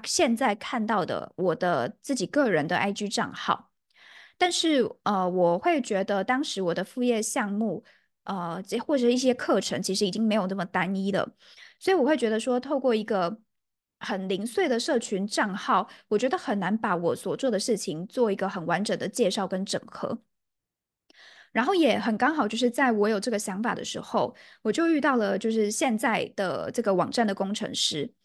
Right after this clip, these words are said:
然后我们都是属于那种很讨厌浪费时间又很急性子的人。所以当时，呃，当时呢，我们就是大概只花了三天的时间，就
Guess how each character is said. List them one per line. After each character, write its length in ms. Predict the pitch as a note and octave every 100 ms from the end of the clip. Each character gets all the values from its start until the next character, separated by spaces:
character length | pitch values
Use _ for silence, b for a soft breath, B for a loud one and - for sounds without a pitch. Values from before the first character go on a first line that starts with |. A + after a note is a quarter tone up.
| b b b b
然 140 | G3 G#3+
后 80 |
我 160 | G4 D4
们 160 | G#3 G#3+
都 100 | B3
是 140 | C#4
属 240 | C4 F#3
于 40 | F#3
那 140 | G#3
种 380 | G#3+ F3 C3+ -
很 220 | - G3+
讨 240 | C#4 - F#3+
厌 180 | A3 A#3
浪 220 | C4+ A3
费 180 | B3 G#3
时 220 | - E3+
间 220 | F#3 G3+
又 80 | G#3+
很 120 | G3+
急 220 | - B2
性 220 | G3+ F#3+
子 120 | E3+ B2
的 140 | B2+
人。 300 | D#2+ D2 A#3+ - b b b b -
所 120 | F#4
以 80 | F4+
当 200 | E4 F#4+
时， 280 | - C#4+ C#4
呃， 200 | - G#3
当 240 | G#3 E4 F#4+
时 240 | - F#3+
呢， 100 | F#3
我 140 | G3 F#3
们 140 | F3+
就 100 | B3
是 80 | C4
大 100 | C#4
概 160 | C4+
只 160 | B3 -
花 220 | F#3 G3+
了 160 | G#3 F#3+
三 300 | - G#3 A3
天 240 | - G#3
的 120 | G3+
时 280 | F3+ - D#3
间， 360 | E3+ F3+ - A3 B B
就 380 | - C4 G#3 -